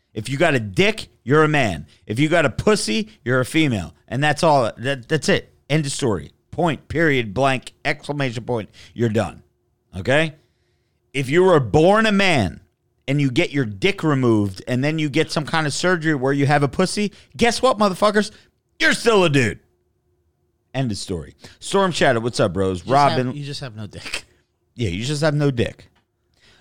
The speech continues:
Speaker 1: Uh, Storm Shadow, what's up, bros? Been listening to all the old podcast episodes daily. Ray, what's up, big dog? Joey, you're my hero.
Speaker 2: Thank you.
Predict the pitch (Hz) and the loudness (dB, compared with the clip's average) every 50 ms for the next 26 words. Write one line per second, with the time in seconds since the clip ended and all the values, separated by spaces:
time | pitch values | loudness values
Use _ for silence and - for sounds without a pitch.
0 | _ _ _ 120 131 135 135 131 131 127 127 - 180 180 175 156 - - 160 139 | _ _ _ 4 4 6 6 6 6 4 4 2 2 2 2 2 2 2 2 4
1 | 123 123 123 131 - - 123 104 85 98 98 98 98 90 85 120 120 123 131 143 | 4 2 0 0 0 0 0 0 0 0 0 0 0 0 0 0 0 0 0 -2
2 | 151 143 - 147 147 143 123 123 - - - 147 131 104 - 117 123 113 92 - | -2 -2 -4 -4 -4 -4 -4 -4 -4 -2 -2 -2 -2 0 0 0 0 0 0 0
3 | 113 107 107 98 - 113 101 90 - - 101 85 - - - 110 104 104 101 98 | 0 0 0 0 0 -2 -2 -2 -2 -4 -6 -6 -8 -6 -4 -2 -2 -2 -2 -4
4 | 87 87 85 85 80 117 135 143 143 143 147 143 135 - - 107 131 139 123 110 | -6 -12 -14 -6 -2 0 2 2 2 2 0 -2 -2 -4 -2 0 2 2 2 2
5 | 107 117 - - 135 104 92 82 104 98 87 85 107 107 107 104 98 90 90 127 | 0 -2 -2 0 -2 -2 -2 -4 -4 -4 -2 0 0 2 2 0 -2 -2 -2 0
6 | 135 135 139 143 131 107 98 98 85 82 80 76 67 73 78 - - - - - | 2 2 2 0 0 -2 -4 -4 -6 -8 -10 -10 -12 -14 -14 -16 -18 -20 -20 -20
7 | _ _ _ 101 90 80 - - | _ _ _ -20 -20 -20 -20 -20